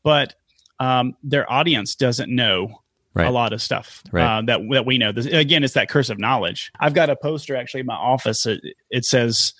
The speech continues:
Speaker 1: it's an old poster, like a retro poster from the thirties, I think, or twenties. And it says, "Say it with snap."
Speaker 2: Hmm.
Speaker 1: It says, "Long-winded talkers, uh, waste time for themselves, for those who listen.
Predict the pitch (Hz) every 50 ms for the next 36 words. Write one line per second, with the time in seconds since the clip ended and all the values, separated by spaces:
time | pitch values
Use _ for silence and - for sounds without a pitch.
0 | - - - - 135 - - 147 147 147 120 135 147 143 131 - 139 131 127 123
1 | 117 113 - 113 113 123 123 123 - 131 123 110 - 120 120 117 - 127 117 -
2 | 120 117 113 113 110 104 101 101 - - - 120 123 123 127 127 123 117 123 117
3 | - 127 123 120 - 101 98 - - 123 123 127 123 120 - - - - - -
4 | - _ _ - 123 123 113 - 127 120 117 113 - - - 147 143 143 135 -
5 | 123 123 113 - - - - - 127 110 117 139 - - - - _ _ _ _
6 | _ _ - 120 110 95 - - 139 127 123 120 - - _ _ _ _ - 135
7 | 131 127 131 139 143 139 131 135 151 147 143 127 131 127 117 - - 131 131 127
8 | - - 120 110 107 113 - - - - _ _ _ _ _ _ - 127 117 117
9 | 120 123 - - 127 131 139 135 131 123 - - - - - - 143 147 147 143
10 | 131 - 139 123 117 110 113 - - 143 139 143 139 135 135 135 131 - - -
11 | - 151 143 143 143 143 151 143 - 147 143 123 123 135 139 - - 139 135 131
12 | 131 131 131